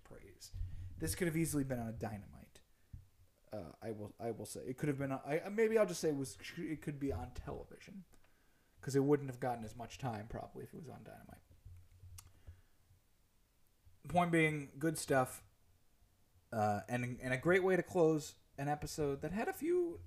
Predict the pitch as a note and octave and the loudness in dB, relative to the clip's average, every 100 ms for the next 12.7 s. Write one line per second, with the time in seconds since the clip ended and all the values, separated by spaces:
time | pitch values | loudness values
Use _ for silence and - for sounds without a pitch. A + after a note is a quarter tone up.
0 | - G#3 G#3 - A3 G#3 G3 - - - | -12 -8 -6 -6 -6 -6 -8 -10 -12 -18
1 | - F#3 F3+ F3+ G#3+ G3 - - - - | -12 -4 -2 0 -2 -4 -10 -18 -20 -20
2 | - - - - - - - F#3 C3+ B2+ | -20 -20 -20 -18 -18 -8 -2 0 -2 -8
3 | A2 - E3+ F3+ E3+ - - - D#3+ D3 | -12 -14 -14 -14 -14 -16 -18 -16 -10 6
4 | F#3+ F#3+ F#3+ F3 D#3+ E3 E3+ E3+ E3 F3 | 8 8 2 -4 -6 -2 -2 0 -2 -2
5 | E3 D3+ D#3 E3 D#3 D3+ C#3+ - D3 C#3+ | -4 -2 2 4 4 2 0 8 10 8
6 | - A#2+ B2+ D#3 C3 B2 B2+ A#2+ C3 D3+ | 4 -6 -6 -8 -10 -8 -6 -6 -8 -12
7 | - - - - - - - - C3+ B2+ | -14 -18 -20 -20 -20 -20 -18 -8 -4 -2
8 | B2 A#2+ D#3 B2+ - D3+ C3+ C3 B2+ B2 | -4 -4 -2 -2 -4 -4 -4 -4 -8 -6
9 | A#2+ A#2 - - _ - - - - - | -4 -4 -8 -20 _ -20 -20 -20 -20 -18
10 | - D3+ C3+ C#3 D3 D#3+ D#3+ C#3+ C#3 C#3+ | -14 -10 -6 -2 0 0 2 2 4 2
11 | E3 E3+ D3 C#3+ C#3 - C#3+ C#3 - B2+ | 2 -2 -4 -4 -4 -2 -4 -4 -6 -8
12 | B2+ - B2 A#2 A2 A2 C#3+ | -6 -6 -8 -8 -10 -8 -8